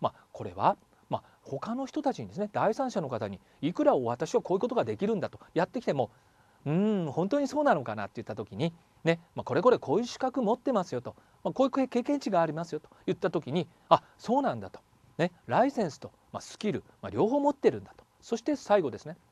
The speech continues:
まあ、最後のやつね、まあ、ルックスと。これは、まあ、人から見たイメージですね。はい。例えば、まあね、人から見たイメージというのは、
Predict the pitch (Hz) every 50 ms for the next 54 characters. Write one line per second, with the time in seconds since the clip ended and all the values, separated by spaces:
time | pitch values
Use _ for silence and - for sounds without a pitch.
0 | _ _ _ _ _ _ _ - 156 - 220 240 220 156 120 104 90 - - -
1 | 175 170 - - 123 123 143 143 - - - 143 - - _ _ _ _ - 196
2 | 202 220 226 247 247 - _ _ _ - _ - - - - - 247 254 - 262
3 | 254 262 233 156 131 175 - - 208 113 - _ _ _ _ - 101 123 151 196
4 | 226 202 135 113 101 - - 123 170 - _ _ _ _ _ _ _ - - -
5 | - _ _ - 220 - 302 302 277 202 208 202 - - - _ _ _ - 131
6 | 120 92 110 180 196 - _ _ - - - 220 220 - 262 254 262 254 262 277
7 | - 269 - - - 135 135 151 170 196 202 170 135 123 123 - 117 101 104 101
8 | 92 92 123 151 147